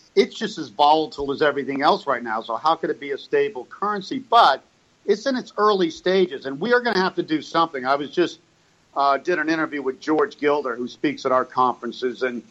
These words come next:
I mean, we both agree this floating exchange rates is the worst system ever designed, ever. Why should a company be competitive one day in a country and then their, then the currency, for some other monetary reasons or trade deficits or something,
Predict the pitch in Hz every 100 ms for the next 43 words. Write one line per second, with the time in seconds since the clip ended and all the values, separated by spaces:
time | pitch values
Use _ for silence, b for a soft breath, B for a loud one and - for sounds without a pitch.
0 | b b b 160 165 202 214 233 220 156
1 | 208 180 160 156 - 214 262 240 156 131
2 | - - 247 294 269 - 127 120 - 156
3 | 160 180 269 302 - - 285 277 - 127
4 | _ - 320 269 185 151 127 151 143 139
5 | - 277 285 170 135 175 269 302 - 233
6 | - - 240 - 160 160 b b b 185
7 | 185 160 - 240 262 208 165 202 208 196
8 | 185 160 - 208 208 151 143 - _ _
9 | B B 165 180 175 170 170 160 196 -
10 | - 226 240 208 180 165 160 - 233 240
11 | 220 170 160 190 190 - 180 165 143 170
12 | 175 165 135 131 - 185 202 - 165 160
13 | 156 135 131 123 190 214 156 147